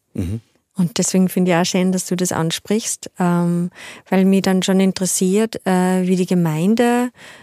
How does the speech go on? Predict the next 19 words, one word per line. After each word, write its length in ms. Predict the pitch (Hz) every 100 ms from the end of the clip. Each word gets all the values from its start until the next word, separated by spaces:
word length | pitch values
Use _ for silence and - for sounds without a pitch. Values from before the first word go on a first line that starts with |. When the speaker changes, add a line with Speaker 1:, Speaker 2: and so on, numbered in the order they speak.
| _
Speaker 2:
was 600 | 196 180 175 180 180 -
die 120 | - 185
Gemeinde 420 | 175 160 185 202
da, 440 | 190 185 170 113
welche 200 | 185 180 190
Schritte 440 | - 226 - 196
von 140 | 185
der 80 | 180
Gemeinde 400 | 175 165 160 254
gesetzt 400 | 226 - 175 -
werden 240 | 180 170 175
können, 320 | 180 170 175
dass 140 | 170 175
wir 120 | 170
mehr 260 | 170 170 170
in 80 |
die 100 | 175
Richtung 340 | 180 170 - 180
Gemeinwohl 760 | 175 170 165 175 175 175 175